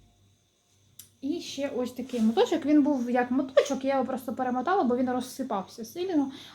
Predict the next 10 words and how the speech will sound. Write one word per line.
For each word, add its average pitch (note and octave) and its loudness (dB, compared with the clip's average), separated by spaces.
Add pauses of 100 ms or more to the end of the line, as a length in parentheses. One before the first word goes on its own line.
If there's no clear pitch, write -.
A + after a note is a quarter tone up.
(100)
Ось C4+ -4
такого B3 -4
синього A#3+ -4
кольору. G#3 -2
Пам'ятаєте, A#3+ 0
я A#3 -2
казала, C4 0
що B3+ -8
мені A#3+ 0
от A3+ 0